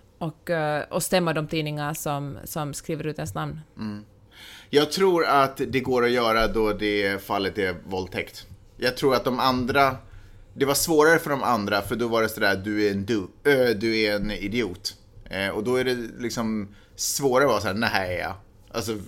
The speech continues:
Speaker 2: för det är ju lite in the eye of the beholder på något sätt.
Speaker 1: Vänta, nu fattar jag inte.
Speaker 2: Alltså, jag tror att det är lättare att förneka ju grövre brottet är.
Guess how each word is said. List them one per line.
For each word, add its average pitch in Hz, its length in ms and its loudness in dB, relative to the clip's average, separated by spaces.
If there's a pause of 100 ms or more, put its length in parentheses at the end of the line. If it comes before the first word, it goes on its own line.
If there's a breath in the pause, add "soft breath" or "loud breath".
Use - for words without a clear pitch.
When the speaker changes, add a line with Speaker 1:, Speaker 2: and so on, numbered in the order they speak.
Speaker 2:
för 113 160 -10 (340)
det 131 80 -2
är 127 60 2
ju 127 60 0
lite 123 300 -2
in 107 120 0
the 104 60 0
eye 98 180 0
of 95 60 -2
the 101 60 -2
beholder 98 340 -4
på 87 100 -10
något 87 100 -10
sätt. - 260 -10 (1800)
Speaker 1:
Vänta, 226 320 -4
nu 165 100 -6
fattar 160 260 -10
jag 113 100 -12
inte. - 100 -18 (440 soft breath)
Speaker 2:
Alltså, 135 360 4 (180)
jag 143 180 2
tror 156 240 2
att 143 100 2
det 139 80 2
är 131 40 4
lättare 151 460 2
att 117 160 0
förneka 123 500 -2
ju 98 160 -2
grövre 101 440 2
brottet 101 380 -2
är. 85 300 0